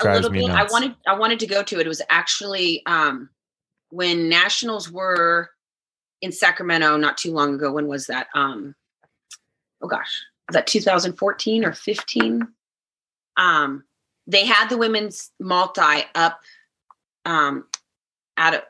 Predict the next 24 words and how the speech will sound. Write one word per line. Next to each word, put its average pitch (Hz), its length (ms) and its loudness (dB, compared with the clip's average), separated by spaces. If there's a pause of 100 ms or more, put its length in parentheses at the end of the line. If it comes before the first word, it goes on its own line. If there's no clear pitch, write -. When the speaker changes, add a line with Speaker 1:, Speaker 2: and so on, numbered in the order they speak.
Speaker 2:
I 156 60 -4
think 214 220 -6
in 160 200 0
Colfax, - 800 -6 (140)
right? 165 240 0 (200)
Like, 160 200 0
I, 160 240 4
I 175 100 4
live 180 120 -2
in 170 80 2
Auburn. 156 400 0
You 156 140 -2
were 165 100 0
there, 147 380 -2 (240)
just, 104 180 2
Speaker 1:
Mm-hmm. 107 40 2
Speaker 2:
like, - 160 4
fifteen 175 420 -2
minutes 160 320 2
north 147 420 -4
of 143 120 -8
where 135 260 0
I'm 135 120 -6
from. 135 340 -10